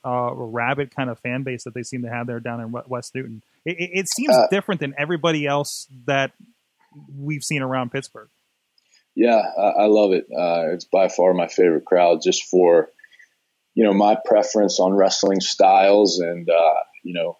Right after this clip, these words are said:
Speaker 2: the way I like to, like to work in the ring. I mean, that crowd is, is best for me. I'm a, I'm an old school kind of guy, I guess. I mean, that's how I was taught. And, you know, knowing,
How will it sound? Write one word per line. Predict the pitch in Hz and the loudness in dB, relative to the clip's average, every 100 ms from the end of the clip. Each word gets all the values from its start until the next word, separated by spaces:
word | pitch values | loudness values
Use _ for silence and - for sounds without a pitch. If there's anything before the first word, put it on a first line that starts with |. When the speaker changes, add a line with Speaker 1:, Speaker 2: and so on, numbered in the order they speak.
| _ | _
Speaker 2:
the | 90 92 | 0 4
way | 92 90 | 4 4
I | 87 | 4
like | 87 90 - | 2 0 -2
to, | 90 87 85 85 _ _ _ | -2 2 0 -2 _ _ _
like | 90 95 - | -2 -2 0
to | 85 | 0
work | 90 87 | 2 0
in | 90 | -4
the | 87 | -2
ring. | 87 90 90 | 0 0 0
I | |
mean, | 87 85 | -2 -4
that | 87 87 | -2 -4
crowd | - 87 85 85 | 0 2 4 2
is, | 80 - - - | 0 -2 -4 -2
is | 85 80 - _ | -4 -4 -8 _
best | 90 - | 0 0
for | - | -4
me. | 90 87 85 | -2 0 0
I'm | 85 | 0
a, | 87 82 - _ _ _ _ _ | -2 -4 -8 _ _ _ _ _
I'm | 87 | -6
an | 87 | 0
old | - 92 85 | 4 4 4
school | - - 92 90 87 - _ _ _ _ - | 0 2 4 6 4 0 _ _ _ _ -4
kind | 87 | -2
of | 87 | 2
guy, | 87 87 82 | 2 4 4
I | |
guess. | 82 82 - | 2 0 -2
I | 85 | -4
mean, | 82 | -2
that's | 82 82 | -2 2
how | 82 | 2
I | |
was | 80 80 | 2 0
taught. | - 82 82 80 | 0 2 4 2
And, | 82 80 _ _ _ _ _ _ _ | -4 -16 _ _ _ _ _ _ _
you | 78 | -12
know, | 80 82 | -8 -8
knowing, | 85 85 85 80 | -2 0 -2 -4